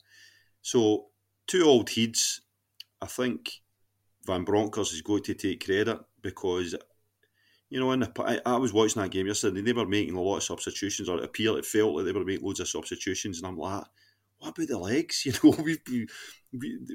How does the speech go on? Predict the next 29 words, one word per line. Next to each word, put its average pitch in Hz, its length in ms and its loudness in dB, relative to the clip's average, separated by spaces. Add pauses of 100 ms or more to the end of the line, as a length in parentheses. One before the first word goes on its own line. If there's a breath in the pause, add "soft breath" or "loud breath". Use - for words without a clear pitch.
(220)
the 127 100 0
Thursday 160 340 2
was 117 140 2
playing 117 240 4
in 101 160 0
my, 104 80 2
my 98 240 -2
minds 101 300 -2
more 101 160 2
than, 90 360 -4
than 87 140 -8
Van 85 180 -4
Bronckhorst, 110 440 -2
it 165 100 -4
appears, 127 300 -4
because - 260 -6
I 123 60 -6
was 110 160 -8
like, 92 200 -12
"What 95 120 -10
about - 160 -12
the 92 80 -6
legs? 127 320 -4
They're 156 100 -4
bringing 131 300 -6
on 107 100 -6
your 95 160 -8
legs." 123 480 -2
And, 90 160 -12